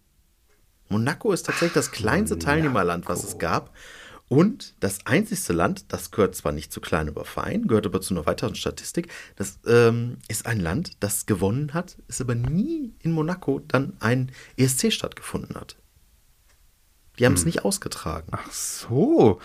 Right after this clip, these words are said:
Speaker 2: Guck mal, das wusste ich auch alles nicht. Ist ja alles vor meiner Zeit passiert mit Monaco, ne?
Speaker 1: Ja. Aktuell ja auch kein Teilnehmer beim E S C. Und es sieht nicht danach aus, als wenn die in den nächsten ein, zwei Jahren zurückkehren.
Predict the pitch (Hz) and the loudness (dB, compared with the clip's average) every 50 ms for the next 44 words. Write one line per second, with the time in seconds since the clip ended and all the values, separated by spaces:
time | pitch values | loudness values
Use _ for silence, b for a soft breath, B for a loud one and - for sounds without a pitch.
0 | B B - - 196 147 95 87 - - - - - - 139 - - - 190 - | B B 0 4 6 6 6 4 0 -8 -12 -14 -8 -6 -6 -4 -2 -2 -2 0
1 | - 107 95 - - 104 95 - - - - 113 104 - 101 92 90 87 - - | 0 -2 0 0 -2 -4 -4 -6 -10 -8 -6 -6 -4 -2 -2 -2 -4 -4 -6 -4
2 | 87 82 85 87 90 98 95 90 90 - - 85 85 85 - - - 90 - - | -2 -2 0 0 0 0 0 0 -2 -2 -2 -2 -2 -2 -4 -6 -8 -6 -6 -6
3 | - - - - - - - 110 - - - - - - - - - 127 98 98 | -6 -6 -6 -8 -8 -8 -6 -6 -6 -8 -8 -10 -12 -14 -6 -2 0 0 2 2
4 | 90 80 76 73 76 b b b b b b b b b b b b b b _ | 2 2 0 -2 -8 b b b b b b b b b b b b b b _
5 | 151 147 - 202 185 156 147 143 - - 131 131 - - - 117 110 113 117 120 | 0 4 8 10 10 10 10 8 6 4 0 -2 -4 -4 -2 0 0 0 -2 -4
6 | 117 110 113 - - - 85 82 78 76 73 67 - - - _ _ - 98 98 | -6 -8 -10 -10 -8 -6 -6 -4 -6 -6 -10 -12 -16 -20 -20 _ _ -8 -8 -8
7 | 87 - 85 87 78 - - - 92 92 90 104 113 107 - - 156 156 - 165 | -8 -8 -10 -10 -10 -10 -6 -4 -2 -2 0 -2 -2 -2 -2 -4 -4 -2 -2 -2
8 | 165 165 151 139 131 131 120 120 127 120 120 117 - - 120 117 113 110 110 104 | 2 4 4 6 6 4 4 4 2 2 2 0 -2 -2 0 2 2 2 2 0
9 | 104 110 110 - 87 92 - - 95 90 85 80 80 80 - 87 - - - - | 0 -2 -4 -4 -4 -4 -2 0 2 2 2 0 -4 -6 -10 -12 -14 -18 -20 -18
10 | - - - | -18 -18 -20